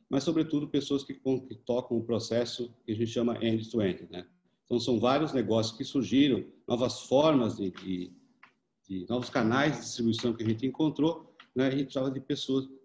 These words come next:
liderando isso. Então, antes, uma reunião de diretoria, entre aspas, era três, quatro pessoas, hoje tem trinta pessoas numa sala e dez grupos de WhatsApp.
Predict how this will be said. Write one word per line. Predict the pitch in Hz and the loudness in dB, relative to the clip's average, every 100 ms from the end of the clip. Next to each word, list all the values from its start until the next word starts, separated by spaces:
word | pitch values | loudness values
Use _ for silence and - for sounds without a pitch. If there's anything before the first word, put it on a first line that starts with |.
| - | -4
liderando | 139 139 135 123 | 2 4 4 4
isso. | 95 87 - | 2 0 -2
Então, | 123 127 | 2 4
antes, | 131 123 | 2 0
uma | 117 | 0
reunião | 117 117 117 | 2 2 2
de | 110 107 92 | 2 2 2
diretoria, | 110 110 110 107 110 120 | 2 2 2 2 6 4
entre | 110 107 | 2 -4
aspas, | 107 107 107 | -6 -6 -8
era | 104 | -6
três, | 117 113 | -4 -4
quatro | 113 110 | -4 -6
pessoas, | - 147 139 139 | -4 -2 0 0
hoje | 131 127 | 0 -2
tem | 131 | -2
trinta | 117 123 127 | 0 -4 -4
pessoas | 127 - 120 113 | -8 -4 -4 -2
numa | 123 | -2
sala | - 123 127 127 - _ _ - | 0 2 2 0 -10 _ _ 0
e | |
dez | 120 131 117 | 6 8 8
grupos | 123 123 | 2 4
de | 120 | 6
WhatsApp. | 110 - 92 - | 4 4 -6 -6